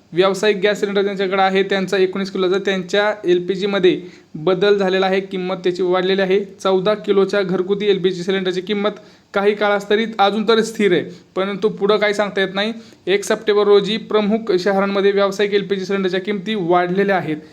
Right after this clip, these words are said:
इंडियन ऑइल कॉर्पोरेशन लिमिटेड आयओसीएलच्या वेबसाईटनुसार मुंबईत एकोणीस किलो एलपीजी सिलेंडरची किंमत सोळाशे पाच वरून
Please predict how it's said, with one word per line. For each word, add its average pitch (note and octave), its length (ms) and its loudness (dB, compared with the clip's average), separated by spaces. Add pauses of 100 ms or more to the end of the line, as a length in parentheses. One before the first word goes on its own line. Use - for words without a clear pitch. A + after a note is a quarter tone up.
(320)
इंडियन G3+ 460 0
ऑइल G3 220 2
कॉर्पोरेशन G3 480 0
लिमिटेड F#3+ 420 -2
आयओसीएलच्या G3 680 2
वेबसाईटनुसार F#3+ 760 0
मुंबईत F#3+ 760 -2
एकोणीस A3 520 -2
किलो G#3 200 2
एलपीजी G3+ 380 2
सिलेंडरची F#3+ 360 -4
किंमत G#3 260 -4
सोळाशे G3+ 600 0
पाच A3 480 0
वरून G3 260 2